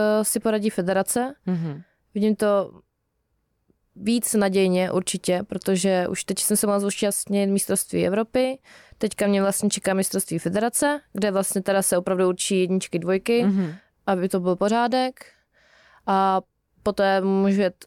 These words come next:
Speaker 1: vlastně na turnaj v červnu do Polska, pak můžu jet na další d-, turnaj do Polska, můžu si vlastně vybrat jakýkoliv turnaj,
Speaker 2: Mhm.
Speaker 1: kam já pojedu. Ne, že mi někdo bude určovat, „Tam ty nepojedeš.“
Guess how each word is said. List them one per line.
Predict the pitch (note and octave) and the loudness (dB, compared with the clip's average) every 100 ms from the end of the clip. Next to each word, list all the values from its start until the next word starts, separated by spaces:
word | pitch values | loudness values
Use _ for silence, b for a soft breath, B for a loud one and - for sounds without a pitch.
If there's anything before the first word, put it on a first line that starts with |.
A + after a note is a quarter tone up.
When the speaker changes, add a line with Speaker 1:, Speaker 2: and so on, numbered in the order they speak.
| _ | _
Speaker 1:
vlastně | G3 F#3 - G3 | -4 -2 0 0
na | F#3+ | 0
turnaj | - G3 F#3+ F#3 F#3 | 0 2 2 2 0
v | - | -2
červnu | A#3 G#3 A3 | 0 2 2
do | G#3+ | 0
Polska, | G#3 A3 A3 - G3 F#3+ - _ _ _ _ | 0 0 -2 0 -2 -2 -10 _ _ _ _
pak | - F3 | -4 -2
můžu | E3+ E3 | -2 0
jet | F3+ | 0
na | |
další | F#3 G3 - | 0 -2 -2
d-, | G3 G3+ | -6 -6
turnaj | - G3+ G3+ | -2 0 0
do | F#3+ | 0
Polska, | F#3+ F#3 - - F3 | 0 -2 -2 -4 -2
můžu | F#3 F#3 | 0 0
si | G3+ G#3 | 0 0
vlastně | G3 - G3 | 0 0 0
vybrat | G3 G3 F#3 | 2 0 0
jakýkoliv | G3+ G#3+ G#3 G#3 | -2 0 0 0
turnaj, | - G#3 F3+ F3+ - | 0 0 0 -2 -4
Speaker 2:
Mhm. | F#3 F#3+ F#3 F3 _ _ _ _ | -2 0 -2 -6 _ _ _ _
Speaker 1:
kam | - F#3+ | -2 0
já | F3+ | 0
pojedu. | - F#3+ F3 E3+ F3 _ - | 2 0 0 -2 -8 _ -4
Ne, | G3 | 0
že | F#3+ G3+ | 0 0
mi | - | 0
někdo | F#3 F3 F#3 | 0 0 0
bude | F3+ F3+ | 0 0
určovat, | - F#3 - F#3 F3 F3 - | -2 -6 -2 0 0 -4 -8
„Tam | - F#3 | -4 -2
ty | G3 | 0
nepojedeš.“ | F#3 F3+ F3+ F3 F3 F3 - | -2 0 2 2 2 -2 -6